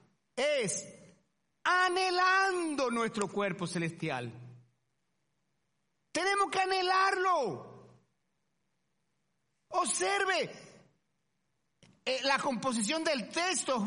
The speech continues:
observe la fortaleza del texto, observe con cuánta intensidad aquí Dios nos pide que anhelemos ese cuerpo celestial,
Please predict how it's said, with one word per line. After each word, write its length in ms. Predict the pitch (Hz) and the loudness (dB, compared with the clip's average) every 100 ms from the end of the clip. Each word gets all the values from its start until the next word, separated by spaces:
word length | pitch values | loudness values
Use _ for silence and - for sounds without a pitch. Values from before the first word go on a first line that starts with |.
| 233 | -2
observe 440 | 254 - 320 370 | -2 0 0 2
la 120 | 359 311 | 2 0
fortaleza 720 | 302 285 - 254 311 320 320 | 0 -2 0 2 2 0 0
del 260 | 285 214 | 0 -2
texto, 760 | - 320 359 277 - 302 196 - - - - - - | -2 -2 -2 -2 -2 -2 -2 -8 -18 -20 -20 -18 -6
observe 840 | 277 254 - 370 392 381 381 247 - - - - _ - | -2 0 0 0 0 0 -2 -2 -8 -18 -20 -20 _ -4
con 320 | 302 294 285 | -2 -2 -4
cuánta 500 | 311 349 370 359 359 | 0 0 0 0 -2
intensidad 1400 | 339 - 349 320 - - 277 247 359 370 381 359 269 160 - - - _ | -2 -2 -2 -2 -2 -2 -2 0 0 2 2 2 2 -2 -12 -20 -20 _
aquí 800 | 220 214 - 339 320 214 - - | -2 0 -2 -2 -2 -4 -10 -6
Dios 400 | 175 262 339 320 | -2 0 0 0
nos 220 | 320 262 | -2 -4
pide 920 | - 311 349 349 277 165 - - - _ | -4 -2 0 0 0 -2 -8 -20 -20 _
que 140 | 262 | 0
anhelemos 880 | 277 285 269 262 285 370 381 339 233 | 2 2 0 0 0 0 0 0 0
ese 340 | 240 - 220 | 0 0 -2
cuerpo 440 | 214 214 208 - 180 | -2 0 0 -2 -4
celestial, 1000 | 180 175 170 - 175 156 147 139 131 | -2 -2 -4 -2 0 0 0 -2 -4